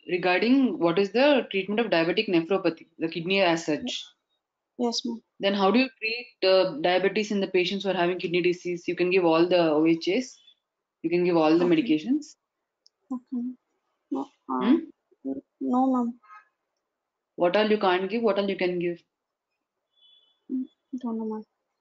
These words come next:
Speaker 1: So first coming to your insulin therapy. Okay, usually
Speaker 2: Yes, ma'am.
Speaker 1: insulin therapy, the dose is decreased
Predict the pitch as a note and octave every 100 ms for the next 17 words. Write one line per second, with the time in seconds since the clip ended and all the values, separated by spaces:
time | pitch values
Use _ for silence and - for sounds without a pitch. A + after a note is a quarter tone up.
0 | _ _ _ _ _ _ _ _ _ -
1 | D#3 D#3+ F#3+ G3+ - F3+ F3+ G#3 F#3+ E3+
2 | E3+ F#3 F3+ D#3 D3+ G#3 - _ _ _
3 | _ _ - D3+ - F#3+ F3+ G3 G#3+ F3+
4 | F#3 G3+ G3 F#3 F3+ A3 G3+ E3+ F#3 G#3
5 | F3 D#3 D#3+ D3+ C#3+ -